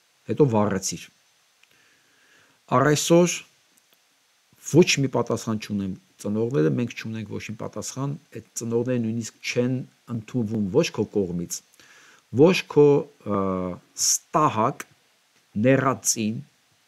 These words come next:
Նիկոլա Ծին, Արեգ Պապիկյան, Արեգ, ջնե-,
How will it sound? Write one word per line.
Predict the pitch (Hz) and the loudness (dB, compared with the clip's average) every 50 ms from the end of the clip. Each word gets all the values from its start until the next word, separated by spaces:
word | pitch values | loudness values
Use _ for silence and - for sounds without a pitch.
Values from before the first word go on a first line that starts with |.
| _ _ _ _ - - | _ _ _ _ -4 0
Նիկոլա | 127 151 160 156 151 123 123 120 117 110 | 2 4 4 4 4 4 4 2 0 -2
Ծին, | - - - - 147 147 151 151 156 151 - _ _ _ _ _ _ _ _ _ - | -4 -6 -4 -2 0 0 0 0 -2 -4 -6 _ _ _ _ _ _ _ _ _ -2
Արեգ | 110 110 107 110 110 - | 2 2 2 2 0 -4
Պապիկյան, | - 85 - - 113 - - 90 - - - | -8 -16 -14 -16 -14 -12 -10 -10 -10 -12 -12
Արեգ, | 67 - 110 104 98 | -10 -8 -8 -8 -8
ջնե-, | - 98 95 92 92 90 85 82 80 | -8 -8 -6 -6 -6 -8 -10 -12 -16